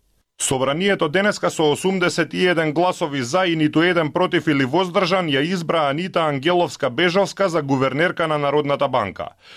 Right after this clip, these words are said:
Нејзиниот избор доаѓа еден ден пред истекот на мандатот на Димитар Богов, кој минатата недела ја врати кандидатурата за гувернер. Ангеловска Бежовска досега беше вице-гувернерка и е првата жена која ќе ја води Народната банка во наредните седум години колку што трае гувернерскиот мандат.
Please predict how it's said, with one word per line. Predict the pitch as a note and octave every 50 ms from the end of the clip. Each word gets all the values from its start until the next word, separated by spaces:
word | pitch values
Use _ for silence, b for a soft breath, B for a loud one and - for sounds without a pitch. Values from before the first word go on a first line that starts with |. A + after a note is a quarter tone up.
| B B -
Нејзиниот | A#2 A#2 A2+ B2+ D3+ D3+ C#3 B2 A#2 A#2+
избор | E3+ F3 D3+ D3+ D3+ C#3
доаѓа | C3+ D#3+ D#3+ D#3 C#3+ D3 D3+ E3
еден | E3 E3 D#3+ D3
ден | E3+ E3+ E3+ D3+
пред | D3+ C#3+ B2+ C3+
истекот | E3+ D#3+ - F3 D#3 D#3 C#3+ C#3
на | C#3 C3
мандатот | C3 C#3+ D#3+ E3+ D#3 D#3 - D3+ D3+ C#3
на | C#3+ B2+
Димитар | A#2 C#3+ C3+ D#3 E3+ D3+ D#3 C3
Богов, | A#2+ A2+ B2+ D#3+ E3+ G3 G#3 -
кој | - - C#3+
минатата | C3 B2+ B2 C3 D#3 F3 - G3 F#3+ F#3+ F#3+
недела | F#3+ F#3+ F#3+ G3+ G3+ G3+ F#3
ја | E3
врати | C#3+ B2+ C#3+ D3 C3 D3 C#3
кандидатурата | - C3 A#2+ A#2 A#2+ A#2+ A#2+ A#2 - B2 A#2+ A2+ - A#2+ A2+
за | G#2 A#2
гувернер. | G#2+ G#2 G#2+ G2 G#2 F#2+ F#2+ F#2+ E2 D2+ - - _ B B B B B B B
Ангеловска | A2 A2+ A#2 A2+ C3 D3 C#3+ C#3 C3 - - - G#2+
Бежовска | G2 A2+ D3 D3+ D3+ F3 E3+ - - - F3+
досега | C#3+ D#3 E3 D3+ F3 D3+ C3+ C#3+
беше | D3 E3+ - - D3
вице-гувернерка | A#2 B2 D3 D3+ - D#3 D3+ E3+ E3 F3 F3 E3+ F3 F#3 F#3 F3+ - F#3+
и | F#3 F3
е | D3+ B2+
првата | G#2+ - - F3+ F3 E3 D#3 - C#3
жена | B2 A2 D#3+ E3+ E3+ D#3+
која | - - D3 C3+ B2+ A2
ќе | C3+
ја | C3 B2+
води | C3 D#3+ D#3+ D#3 D3
Народната | C#3+ C#3 D3+ D#3+ D#3 D#3 C#3+ B2 C3
банка | A#2+ C#3 D#3 E3 D3+ D#3+ D3+
во | C3 C3+ C3+
наредните | C3 C3+ C#3 D#3+ D3+ D#3 C#3+ - A#2+ A2
седум | - - D#3+ D#3+ F3+ F3+ E3+
години | D#3 F3+ E3 E3+ E3+ E3 D3+
колку | D3+ D3 B2+ A2+ B2+
што | A2 - - A2
трае | - - B2+ D3 D3+ C#3+
гувернерскиот | C#3 B2 A#2+ G#2+ A2 G#2+ G#2 A#2+ B2 A#2 - - - B2 A#2 A#2
мандат. | B2 A2+ G#2+ F#2 E2+ D#2 D2+ D#2